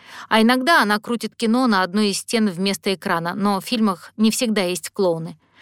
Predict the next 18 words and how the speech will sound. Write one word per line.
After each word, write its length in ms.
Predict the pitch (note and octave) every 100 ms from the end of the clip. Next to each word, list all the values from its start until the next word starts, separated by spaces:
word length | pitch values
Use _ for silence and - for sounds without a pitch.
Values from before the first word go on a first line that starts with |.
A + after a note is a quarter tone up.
| - -
Обычно 480 | G#3 F#3+ A#3 - F#3+
вообще 340 | G3+ G3+ -
не 100 | F3+
бывает. 460 | D#3+ D#3+ F#3 G3 _ _ _ _
В 80 | _
последний 460 | B3+ B3 D4+ B3+ C4
раз, 240 | A#3 G3+
когда 280 | - F#3 G3+
я 140 | G3
туда 200 | F#3 G3
ездил, 440 | G3+ A3 C4+ G#3 G3
она 240 | G3 G3+
показала 460 | - - G3 G#3+ G3
«Блондинку 600 | F#3+ G3 G3 A3 G#3+ F3+
в 40 |
законе». 540 | E3+ G3+ - F3+ F3+ - _ _ _ -
Я 140 | F3+
смеюсь. 480 | E3+ G3 F3+ - -